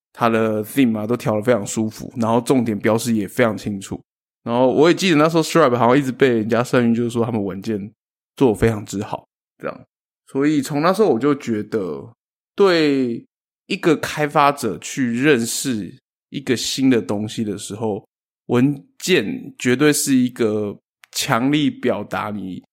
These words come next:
这个东西的品牌形象的一个表现的媒介啦。所以我觉得文件其实很重要的。如果说要阐述文件的重要性，我是用刚刚的方式来表达。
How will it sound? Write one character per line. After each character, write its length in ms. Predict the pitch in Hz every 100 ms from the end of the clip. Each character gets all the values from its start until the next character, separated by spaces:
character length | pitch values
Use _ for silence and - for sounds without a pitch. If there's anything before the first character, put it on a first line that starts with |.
| _ _
这 100 | -
个 100 | 147
东 240 | 120 123 123
西 160 | -
的 140 | 117 110
品 240 | - 104
牌 220 | 113 82
形 260 | 104 104 101
象 340 | 113 117 101
的 320 | - 62 58 - _ _ _ _
一 100 | -
个 140 | 127
表 240 | 117 107 98
现 240 | 143 120
的 200 | 110 95 - - _ _ _ _
媒 340 | 135 120 107 107
介 340 | - 127 101
啦。 320 | - - - _
所 160 | -
以 40 | 135
我 200 | 117 104
觉 180 | 104 107
得 100 | 104
文 180 | 101
件 180 | 104 120
其 200 | 113 104
实 80 | 104
很 180 | 110 -
重 220 | 104 -
要 100 | 64 -
的。 180 | - 120 _ _ _ _
如 100 | 131
果 160 | 147 127
说 80 |
要 100 | 135
阐 220 | 127 - 101
述 180 | 127
文 160 | 120 95
件 140 | 113
的 80 | 110
重 180 | 101 110
要 140 | 101
性， 180 | 98 113
我 200 | 107 104
是 140 | 107 117
用 220 | 110 107
刚 120 | 107
刚 160 | 107 107
的 80 | 98
方 220 | - 95
式 140 | -
来 120 | 90 57
表 200 | 69 65
达。 160 | - -